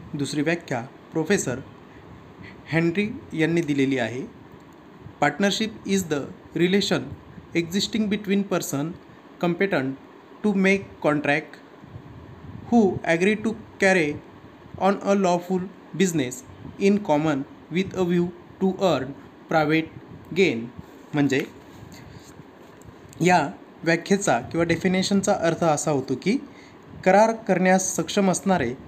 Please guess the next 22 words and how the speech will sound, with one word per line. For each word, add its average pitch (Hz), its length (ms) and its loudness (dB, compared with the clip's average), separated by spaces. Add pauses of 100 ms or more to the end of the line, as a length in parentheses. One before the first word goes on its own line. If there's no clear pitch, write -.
(240)
आणि 170 180 4
जे 160 340 4 (340)
सर्वांनी 196 480 4
मिळून 185 320 6
कायदेशीर 170 680 4 (440)
व्यवसायाच्या 190 580 4
माध्यमाने 165 560 2
नफा 160 280 2
प्राप्त 165 400 0
करण्याच्या 160 420 2
हेतूने 135 380 2 (440)
एकापेक्षा 160 640 2 (440)
जास्त 180 280 2
व्यक्ती 143 520 0
एकत्र 190 380 2
येत 165 300 0
असतील, 156 440 -2 (400)
तर 175 180 6
त्यांच्यातील 185 760 0
प्रस्थापित 170 600 -2
होणाऱ्या 151 520 2
संबंधाला 165 680 2